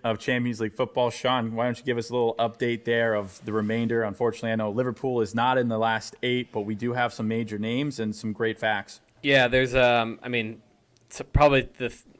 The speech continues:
Speaker 2: you know, other than Arsenal, the s-, three best teams in Europe are still in it. Uh, Napoli got through today with a three nil win over Eintracht Frankfurt. They're probably the most exciting team to watch right now, in my opinion.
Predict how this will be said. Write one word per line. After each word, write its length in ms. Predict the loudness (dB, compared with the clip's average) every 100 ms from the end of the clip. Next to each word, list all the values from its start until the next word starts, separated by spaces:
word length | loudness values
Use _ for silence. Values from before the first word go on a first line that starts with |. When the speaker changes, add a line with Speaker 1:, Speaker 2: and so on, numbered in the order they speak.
| _ _
Speaker 2:
you 80 | -6
know, 60 | -2
other 240 | 0 0
than 160 | 0 0
Arsenal, 360 | 0 0 -4 -4
the 160 | -4
s-, 140 | -6 -12 -12
three 220 | -4 -2
best 300 | 2 2 0
teams 280 | -2 -4 -4
in 100 | -2
Europe 340 | 0 2 0
are 120 | -2
still 280 | -2 -2 0
in 140 | 0 0
it. 180 | -2 -4 -4
Uh, 200 | -2 0
Napoli 460 | 2 0 0 -2
got 200 | 0 0
through 180 | -2 -6
today 320 | -4 -2 0
with 160 | 0 -2
a 60 | -4
three 240 | -2 -2
nil 180 | -2 -2
win 160 | -2
over 200 | -4 -4
Eintracht 500 | -4 -4 -4 -2 -2
Frankfurt. 800 | -2 -4 -4 -8 -4 -2 -2 -2
They're 120 | 0
probably 380 | 2 2 2 0
the 100 | -2
most 260 | -4 -4 -6
exciting 640 | -8 -2 0 0 -2 -6
team 260 | -8 -6 -4
to 100 | -4
watch 300 | 0 0 0
right 140 | -2 0
now, 180 | -2
in 60 | 0
my 160 | 0 0
opinion. 540 | 0 -2 0 -2 -4